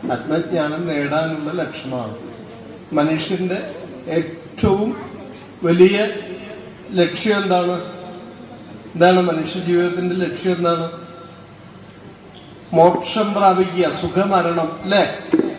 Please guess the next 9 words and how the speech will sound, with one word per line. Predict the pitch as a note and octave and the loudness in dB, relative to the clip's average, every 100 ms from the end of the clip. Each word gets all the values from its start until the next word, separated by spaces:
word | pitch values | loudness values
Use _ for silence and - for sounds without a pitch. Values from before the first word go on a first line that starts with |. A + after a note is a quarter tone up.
| - - - - - - - - | -12 -18 -18 -18 -20 -20 -14 2
ആണോ | E3 A3+ | 6 6
അല്ലയോ? | A3+ A3 - - - - - - - - - - - - - - - E3 | 6 2 0 -6 -12 -12 -14 -14 -16 -16 -18 -20 -20 -20 -20 -18 -8 2
ഏ, | G3+ - - - - | 2 2 -4 -12 -10
എന്താ | D#3 D#3+ | -6 0
നിങ്ങൾ | B3+ A#3+ | 2 2
മിണ്ടാതിരിക്കണേ? | B3 A3+ F#3+ G#3 G#3+ A3 G#3 A3 A3 A#3+ - - - - - - - - | 0 0 4 4 4 0 -2 -2 -2 -4 -10 -12 -14 -14 -16 -16 -14 0
ഏ, | E3+ A3+ - - - - - - - - - - - E3 | 2 2 -2 -12 -14 -14 -14 -14 -14 -14 -14 -14 -4 2
ആ, | D#3+ C3 - - - - - - - - - - - D#3+ | 4 2 -6 -12 -14 -14 -16 -18 -20 -20 -20 -18 -2 2
ആത്മ | D#3 - G3 | 2 2 0